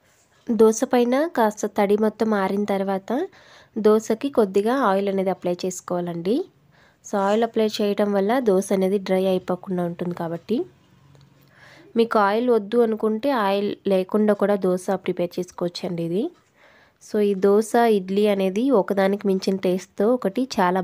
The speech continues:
బాగుంటుందండి. ఒక సైడ్ బాగా కుక్ అయిన తర్వాత ఇప్పుడు రెండో సైడ్కి టర్న్ చేసుకోవాలన్నమాట. దోస రెండో పక్క కూడా బాగా కాలిన తర్వాత ఇప్పుడు దోసని ఫోల్డ్ చేసుకుని హాట్ బాక్స్లో కానీ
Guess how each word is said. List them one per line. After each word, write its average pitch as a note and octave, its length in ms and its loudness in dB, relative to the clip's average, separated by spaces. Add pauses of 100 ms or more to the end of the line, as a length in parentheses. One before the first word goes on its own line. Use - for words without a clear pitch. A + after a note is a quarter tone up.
బాగుంటుందండి. F3 680 -4 (880)
ఒక G#3+ 200 -2
సైడ్ A#3 220 4 (100)
బాగా G3+ 300 2
కుక్ G3 220 0
అయిన F#3+ 240 2
తర్వాత F3+ 320 -2 (180)
ఇప్పుడు A3 260 -2 (460)
రెండో F#3 320 4
సైడ్కి F#3 320 0 (100)
టర్న్ F#3 260 2
చేసుకోవాలన్నమాట. F3 800 -2 (500)
దోస A#3+ 200 4 (100)
రెండో A3+ 200 4 (100)
పక్క A3 200 -2
కూడా A3+ 200 0
బాగా G#3 260 0
కాలిన G3 380 -2
తర్వాత G3 360 -4 (500)
ఇప్పుడు A3 280 2
దోసని A3 460 2 (240)
ఫోల్డ్ G3+ 320 2
చేసుకుని G3 440 -2 (200)
హాట్ G3 240 0
బాక్స్లో F#3+ 420 -4
కానీ G3+ 180 0